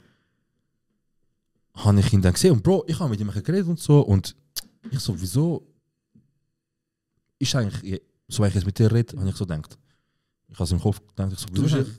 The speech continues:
Speaker 1: eigentlich“
Speaker 2: repräsentativ für alle Polizisten.
Speaker 1: Ja, aber ich habe so im Kopf gedacht, wenn ich mit ihm geredet habe, ich so, „Wieso sind eigentlich alle Bullen pauschal die meisten Nutten sind und du bist ein geiler Sieg?“ Hab ich gedacht. Aber ich habe es nicht gesagt, weil nachher
Speaker 2: Mm.
Speaker 1: denkt, es fliegt, weißt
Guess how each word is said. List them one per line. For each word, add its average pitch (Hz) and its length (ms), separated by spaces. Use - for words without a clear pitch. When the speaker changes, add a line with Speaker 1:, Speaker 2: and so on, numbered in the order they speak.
Speaker 1:
eigentlich“ 139 80
Speaker 2:
repräsentativ 131 580
für 127 140
alle 123 160
Polizisten. - 540
Speaker 1:
Ja, 87 220
aber 87 160
ich - 60
habe 113 80
so 107 60
im 101 60
Kopf 120 160
gedacht, 110 180
wenn 101 80
ich 82 60
mit 95 100
ihm 92 60
geredet 107 220
habe, 101 80
ich - 40
so, 87 100
„Wieso 98 140
sind 165 180
eigentlich 131 300
alle 120 260
Bullen 107 540
pauschal 90 600
die 90 180
meisten 87 480
Nutten 92 260
sind 85 280
und 87 160
du 107 60
bist 87 180
ein 80 80
geiler 78 220
Sieg?“ 73 200
Hab 107 100
ich 90 60
gedacht. 82 180
Aber 107 120
ich 120 40
habe 127 60
es 110 60
nicht 127 120
gesagt, 110 120
weil 95 80
nachher 104 180
Speaker 2:
Mm. - 20
Speaker 1:
denkt, - 160
es 127 80
fliegt, 95 340
weißt 87 220